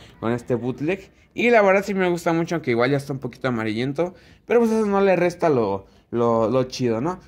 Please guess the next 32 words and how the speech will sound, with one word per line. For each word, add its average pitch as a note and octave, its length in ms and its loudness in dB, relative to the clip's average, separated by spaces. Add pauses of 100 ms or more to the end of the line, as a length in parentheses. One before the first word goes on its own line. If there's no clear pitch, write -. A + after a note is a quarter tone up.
(120)
Aunque G3+ 360 0
como D3+ 240 0
podrán D3 340 0
ver E3+ 140 4
aquí, D#3 220 0
amigos, E3 300 0
no D#3 100 -2
está D3+ 280 -2
muy D#3 220 -2
grande C#3+ 340 -2
que A#2+ 100 -4
digamos, B2 460 -2
¿no? E3 240 -10
Pero A#3+ 320 -2
pues A#3 160 -2
la F3+ 120 0
verdad C3+ 180 0
es C#3+ 100 -6
un D3 140 -8
bootleg C#3+ 360 -8 (300)
muy B2 140 -4
bien A#2+ 160 -6
hecho. G#2+ 260 -12 (220)
Y B3 200 -4
ahora A#3+ 360 0
pasando F#3 480 -2
con D3 240 -6
otra F#3+ 400 0
franquicia, G3+ 580 -4
tenemos F3 320 0
aquí D#3+ 380 -4
a E3 200 0